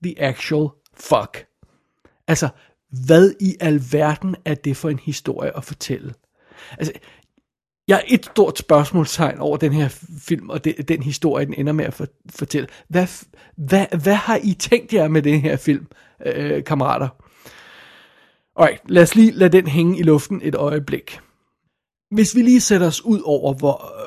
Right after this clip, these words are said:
øh, det er helt absurd, elendige og fundament-, fundamentalt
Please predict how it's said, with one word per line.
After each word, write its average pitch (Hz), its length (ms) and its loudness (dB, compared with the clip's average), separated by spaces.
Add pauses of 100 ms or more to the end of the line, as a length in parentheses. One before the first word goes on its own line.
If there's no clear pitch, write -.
(200)
øh, 151 100 -8
det 160 140 0
er 156 60 -2
helt - 400 -6
absurd, - 580 -4
elendige 156 640 -2
og 143 80 -4
fundament-, 143 800 -6
fundamentalt 170 840 -2